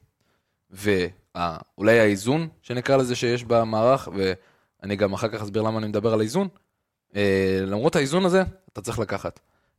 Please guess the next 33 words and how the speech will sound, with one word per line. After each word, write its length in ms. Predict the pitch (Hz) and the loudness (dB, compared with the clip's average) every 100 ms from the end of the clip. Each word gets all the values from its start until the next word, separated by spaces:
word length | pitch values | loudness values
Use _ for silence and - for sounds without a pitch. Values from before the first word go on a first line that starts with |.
| _ | _
משחקים 340 | - 117 156 156 | -4 -2 0 0
כמו 140 | 131 117 | 0 2
כאלה, 300 | 113 120 113 | 4 4 4
כמו 180 | - 107 | 0 -4
אום 120 | 107 | -4
אל-פחם, 480 | 98 113 104 98 95 | -2 -2 -2 -6 -8
כמו, 340 | - 113 117 107 - - _ _ 95 | -8 -4 -2 -2 -6 -20 _ _ -8
אה, 220 | 101 95 | -4 -4
אפרופו, 380 | 95 104 160 143 - | -4 0 2 2 -2
יום 140 | 104 110 | -12 -6
שני, 280 | 127 139 127 - _ _ _ - | -4 -2 -4 -10 _ _ _ -10
אה, 240 | 95 95 98 | -6 -4 -4
נגד, 280 | 101 101 | -2 -2
אה, 320 | 101 98 95 92 | -2 -2 -4 -8
בני 140 | 92 104 | -6 -4
ריינה, 300 | 120 156 175 - _ _ | -2 0 -2 -6 _ _
זה 120 | 101 | -8
משחקים 320 | 104 120 120 170 | -6 -6 -6 -6
שחייבים 580 | 135 110 104 123 170 185 _ - | -2 0 2 2 -2 -6 _ -10
לדעת 420 | 101 131 160 - | 2 4 4 2
איך 140 | 120 123 | -6 -4
לנצח 420 | 117 107 135 147 | -4 0 2 2
אותם, 260 | 160 180 170 - | 2 0 0 2
גם 140 | 135 | 4
עם 140 | 160 | 4
הסגל 300 | 139 151 143 | 2 0 0
הנוכחי, 460 | 123 110 107 - 190 170 | 0 -2 -4 -2 -2 -2
כי 80 | 120 | -2
הוא 60 | |
עדיין 280 | 107 139 175 | 2 4 4
הרבה 200 | 131 127 | 4 6
יותר 180 | 156 147 | 6 4
טוב 280 | - 196 | 4 4